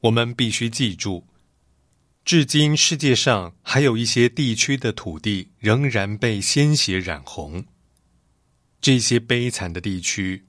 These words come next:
不得不被称为雅各大马，也就是血田。那里是马蹄溅满鲜血之处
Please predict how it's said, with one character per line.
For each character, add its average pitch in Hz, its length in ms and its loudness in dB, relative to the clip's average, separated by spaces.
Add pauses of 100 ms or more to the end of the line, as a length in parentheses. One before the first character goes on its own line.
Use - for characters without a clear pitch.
不 147 140 6
得 104 240 0
不 107 160 -4
被 110 160 0
称 110 380 -2
为 87 340 -4 (320)
雅 98 340 2
各 107 240 -2
大 117 280 0
马， - 300 -14 (680)
也 113 140 4
就 110 180 0
是 98 400 -2 (100)
血 82 320 -2
田。 82 480 -12 (1200)
那 131 160 2
里 117 180 0
是 113 420 0
马 107 280 0
蹄 117 300 -6
溅 131 240 2
满 101 220 -4
鲜 135 320 2
血 82 240 -4
之 101 180 -6
处 95 360 -4